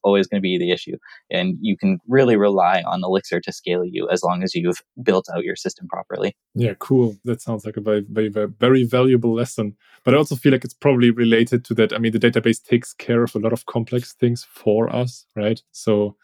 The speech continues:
Speaker 2: it's probably not unexpected that that complexity, that, that complexity is gonna come back at some point and say, "Okay, hey, here, now you have to think a bit more about it." I mean, at the end of the day, Postgres takes care of so much for you, you don't have to think ab-,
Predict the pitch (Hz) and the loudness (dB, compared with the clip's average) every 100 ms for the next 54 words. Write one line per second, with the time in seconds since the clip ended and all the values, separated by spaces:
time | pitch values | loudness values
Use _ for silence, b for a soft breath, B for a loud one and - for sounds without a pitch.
0 | b - 120 120 - - 131 120 113 104 | b -4 -2 -2 -8 0 4 4 2 0
1 | 107 - - 101 - 104 98 101 98 98 | -2 -4 -4 -4 -2 -2 -2 0 0 0
2 | 101 98 - - - 101 - - - - | -2 -2 -6 -16 -10 -10 -6 -8 -8 -12
3 | - - 107 110 104 - 101 104 - - | -10 -8 -4 -2 -4 -8 -8 -8 -8 -10
4 | 104 101 101 - 101 101 - 98 98 98 | -2 0 0 -6 -8 -6 -6 -4 -4 -4
5 | - - 95 - 98 95 - 101 98 101 | -8 -12 -14 -10 -10 -10 -10 -10 -6 -6
6 | 87 104 101 107 104 101 98 98 95 - | 2 2 2 2 2 2 0 0 -2 -6
7 | - 95 - 104 98 92 95 _ - 95 | -12 -12 -8 -10 -8 -8 -10 _ -12 -8
8 | 95 95 92 92 92 - 104 113 110 120 | -4 -4 -6 -14 -16 -6 0 2 4 4
9 | 123 110 110 113 - 107 - - 104 - | 2 2 2 0 -2 -6 -6 -8 -8 -8
10 | - _ - 113 107 - - 139 127 127 | -14 _ -8 -6 -6 -8 -2 0 2 0
11 | 120 - 117 107 107 101 110 110 113 117 | -2 -2 0 0 -4 -2 0 0 -2 -10
12 | - 113 104 101 104 | -20 -10 -8 -8 -10